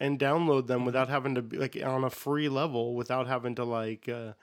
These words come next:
Speaker 1: go full on. But they definitely have full on if you want full on. But I was like,
Speaker 2: Yeah.
Speaker 1: "Ooh, that'd be
Speaker 2: It's
Speaker 1: really
Speaker 2: great 'cause
Speaker 1: great."
Speaker 2: you,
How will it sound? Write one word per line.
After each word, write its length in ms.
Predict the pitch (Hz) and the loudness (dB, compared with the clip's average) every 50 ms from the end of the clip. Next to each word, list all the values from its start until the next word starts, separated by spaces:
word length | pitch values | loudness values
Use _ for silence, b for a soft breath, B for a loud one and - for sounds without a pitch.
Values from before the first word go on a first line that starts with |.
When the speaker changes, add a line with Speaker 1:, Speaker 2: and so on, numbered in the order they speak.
| B B B B B B B B B B | B B B B B B B B B B
Speaker 1:
go 200 | 123 135 135 131 | 2 2 2 2
full 400 | 123 - - - 147 139 131 127 | 0 -2 0 2 4 4 6 6
on. 300 | 131 139 139 123 113 113 | 4 4 4 2 0 -2
But 140 | 110 127 - | -6 -6 -4
they 160 | - 131 135 | -2 -2 0
definitely 420 | 127 127 135 - - 127 120 117 110 | 0 0 -2 -2 -2 -4 -4 -4 -2
have 200 | 117 120 117 - | -2 -2 -4 -4
full 240 | - - 123 117 117 | -2 -2 -2 0 -2
on 160 | 117 117 113 | -2 -4 -6
if 140 | 110 - - | -8 -10 -10
you 100 | 120 120 | -10 -10
want 200 | 123 123 123 - | -10 -10 -12 -14
full 260 | - - 123 120 120 | -10 -8 -8 -6 -6
on. 260 | 117 117 117 117 117 | -6 -6 -8 -10 -10
But 160 | 113 117 - - | -12 -14 -14 -16
I 100 | - 113 117 | -16 -16 -14
was 100 | 117 120 | -12 -8
like, 100 | 123 123 | -4 -2
Speaker 2:
Yeah. 140 | 135 127 | 0 2
Speaker 1:
"Ooh, 120 | 190 185 131 | 2 2 2
that'd 180 | 117 131 143 | 2 2 2
be 80 | 143 165 151 120 | 2 2 2 2
Speaker 2:
It's 100 | - 110 120 | 2 2 2
Speaker 1:
really 160 | 120 180 190 | 4 4 4
Speaker 2:
great 120 | 113 107 | 2 2
'cause 160 | - - 113 110 | 2 2 2 2
Speaker 1:
great." 80 | 113 160 | 2 -2
Speaker 2:
you, 140 | 160 156 | -4 -8